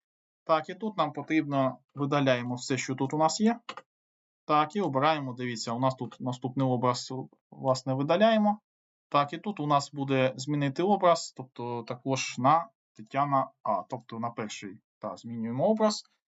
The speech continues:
І також повертаємо, наприклад, на десять градусів, повертаємо ліворуч. Дивіться, повертаємо сюди, ось ліворуч, на десять градусів. Ось таким чином. Дивіться, те ж саме робимо, тільки для клавіші, власне, D.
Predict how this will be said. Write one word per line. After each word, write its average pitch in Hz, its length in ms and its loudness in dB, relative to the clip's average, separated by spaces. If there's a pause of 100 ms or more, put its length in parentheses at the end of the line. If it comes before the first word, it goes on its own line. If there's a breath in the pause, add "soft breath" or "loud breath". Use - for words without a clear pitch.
І 202 100 4
також 156 340 0
повертаємо, 127 580 0
наприклад, 120 440 -8
на 127 100 -2
десять 120 300 -4
градусів, 143 480 0
повертаємо 117 640 -2
ліворуч. 92 480 -12
Дивіться, 90 340 -16
повертаємо 110 600 -4
сюди, 110 300 -4
ось 117 220 -4
ліворуч, 139 500 -2 (500)
на 135 280 2
десять 113 340 -8
градусів. 98 520 -10
Ось 107 120 -8
таким 127 280 -4
чином. 208 400 4 (540)
Дивіться, 131 320 0
те 175 140 4
ж 170 100 -4
саме 160 280 2
робимо, 170 380 -2
тільки 139 300 -4
для 127 360 2 (120)
клавіші, 120 640 -2 (180)
власне, 120 400 -2
D. 170 280 4